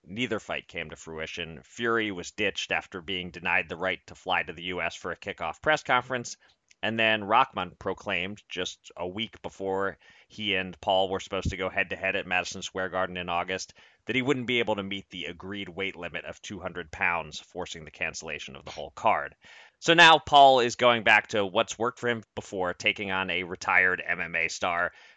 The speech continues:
But this appears to be a much bigger challenge than Ben Askren, and at least a somewhat tougher challenge than Tyron Woodley. For starters, Anderson Silva was far more successful in the octagon than either of them, and is generally regarded as one of the greatest ever to set foot in the cage.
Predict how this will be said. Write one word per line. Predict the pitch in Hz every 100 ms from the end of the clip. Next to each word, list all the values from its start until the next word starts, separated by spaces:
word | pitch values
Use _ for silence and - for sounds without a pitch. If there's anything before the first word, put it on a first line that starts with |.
| -
But | 190
this | 269 -
appears | 220 185 147
to | 135
be | 127 123
a | 90 92
much | 92 95 143 -
bigger | 127 107
challenge | 104 113 95 92 90
than | - 87
Ben | 82 90
Askren, | 104 117 - 120 107
and | 98
at | 92
least | 80 110 -
a | 101
somewhat | - 175 123 92
tougher | - 90 90
challenge | - 92 85 82 -
than | 78
Tyron | 76 90 82 80
Woodley. | 90 131 127 127 120 - _ _ _
For | - 139
starters, | - 175 147 131 - - _ _ -
Anderson | 143 127 113
Silva | 107 117 104 95
was | 90
far | - - 120
more | 113 101
successful | - - - 85 - 82
in | 80
the | 82
octagon | 80 - 92 80 82
than | 82
either | 92 95 85
of | 82
them, | 101 78 82
and | 53 78 82 82
is | 85
generally | - 107 95 90 87
regarded | 80 85 98 95 92 90
as | 87 85 -
one | 98
of | 92
the | 87
greatest | 101 98 92 104
ever | 104 90
to | 80
set | - 73
foot | - 76
in | 73
the | 73
cage. | 85 78 82 -